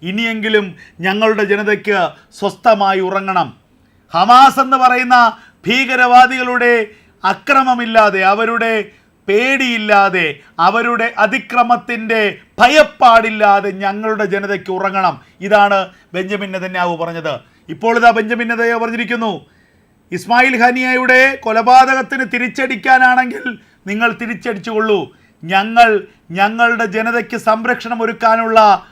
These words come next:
പ്രതിരോധം തീർക്കും. ഞങ്ങൾ വേട്ടയാടപ്പെട്ട ജനതയാണ്. കഴിഞ്ഞ എത്രയോ കാലങ്ങളായി ഞങ്ങൾക്ക്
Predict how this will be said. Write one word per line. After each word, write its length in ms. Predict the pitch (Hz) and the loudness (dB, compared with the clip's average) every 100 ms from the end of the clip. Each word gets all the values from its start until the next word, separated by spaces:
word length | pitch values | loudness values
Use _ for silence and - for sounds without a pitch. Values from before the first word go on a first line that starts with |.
| _ _ | _ _
പ്രതിരോധം 500 | 214 202 233 226 214 | -2 0 -2 -2 -2
തീർക്കും. 480 | 196 196 - 120 - _ _ _ _ _ _ - | -4 -4 -4 -8 -10 _ _ _ _ _ _ -8
ഞങ്ങൾ 260 | 190 254 262 | -2 0 0
വേട്ടയാടപ്പെട്ട 800 | 247 262 - 277 262 254 254 | 0 -2 0 2 0 -2 -8
ജനതയാണ്. 760 | 254 240 240 240 226 220 190 131 _ _ - | -8 -6 -4 2 4 4 0 -4 _ _ -6
കഴിഞ്ഞ 240 | 185 233 240 | -4 -2 -4
എത്രയോ 380 | 240 254 254 247 | -4 -4 -2 2
കാലങ്ങളായി 800 | 233 254 247 240 233 233 202 - _ - | 2 2 4 6 6 4 -4 -8 _ -8
ഞങ്ങൾക്ക് 640 | 196 226 233 226 226 220 | -4 0 0 0 -4 -4